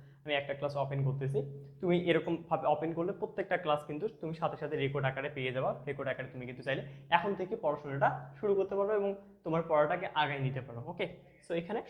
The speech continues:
সকল ধরনের রেকর্ড ক্লাসগুলো আছে আমাদের, শুধু ম্যাথ না, ফিজিক্স, কেমিস্ট্রি থেকে শুরু করে তোমার ডিপার্টমেন্ট,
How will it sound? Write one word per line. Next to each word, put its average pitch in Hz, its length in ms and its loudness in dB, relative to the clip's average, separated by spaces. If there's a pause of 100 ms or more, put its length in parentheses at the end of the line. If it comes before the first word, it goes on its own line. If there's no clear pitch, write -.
সকল 196 280 4
ধরনের 175 260 2
রেকর্ড 143 260 2
ক্লাসগুলো 143 380 0
আছে 135 180 0
আমাদের, 113 260 -4 (140)
শুধু 170 140 0
ম্যাথ 151 340 2
না, 180 120 0 (360)
ফিজিক্স, 143 400 2
কেমিস্ট্রি 143 460 -2
থেকে 139 220 -6
শুরু 139 220 -8
করে 139 200 -2
তোমার 139 220 0
ডিপার্টমেন্ট, 135 500 -2